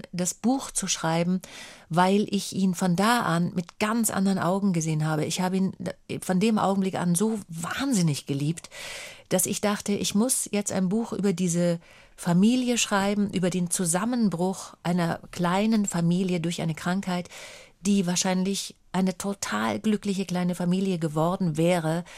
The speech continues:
wenn diese Krankheit nicht über uns hereingebrochen wäre. Und ich, äh, habe versucht, es allen dreien, meiner Mutter, meinem Vater und mir, also uns alle wirklich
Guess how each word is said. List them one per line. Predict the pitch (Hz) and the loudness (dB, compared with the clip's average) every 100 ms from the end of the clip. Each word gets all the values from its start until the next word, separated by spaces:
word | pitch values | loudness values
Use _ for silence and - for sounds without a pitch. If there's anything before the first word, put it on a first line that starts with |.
| - - - | -20 -20 -10
wenn | 160 180 190 190 | 0 4 4 4
diese | 175 180 170 | 2 0 0
Krankheit | - 180 170 170 | 0 -2 0 0
nicht | 170 170 | 0 0
über | 160 | -2
uns | 165 165 | 0 -2
hereingebrochen | 156 165 196 190 151 147 147 143 - - - _ | 0 2 2 0 -2 -4 -4 -6 -10 -20 -20 _
wäre. | 151 175 185 165 139 - - | 2 4 4 2 -2 -4 -10
Und | - 180 180 - - - | 0 4 4 0 -12 -4
ich, | 180 170 - | -2 -2 -2
äh, | 175 175 - | 0 2 2
habe | 170 160 165 | 2 2 2
versucht, | - 156 196 202 - - - | 2 2 0 -2 -10 -16 -10
es | - 156 - | -6 -4 -4
allen | - 147 170 196 202 | -2 2 2 2 2
dreien, | 151 139 156 175 170 | 0 0 0 0 -2
meiner | 147 143 | -2 0
Mutter, | 170 190 | 0 0
meinem | 170 151 | 0 0
Vater | 143 156 160 175 185 | -2 -2 -2 -2 -4
und | 151 165 | -4 0
mir, | 170 180 175 - - - - | 0 0 -4 -12 -18 -20 -6
also | 170 170 147 | 0 0 0
uns | 170 - - | -2 -4 -2
alle | 175 196 185 | 0 2 0
wirklich | 175 196 185 170 - | -2 -2 -4 -6 -10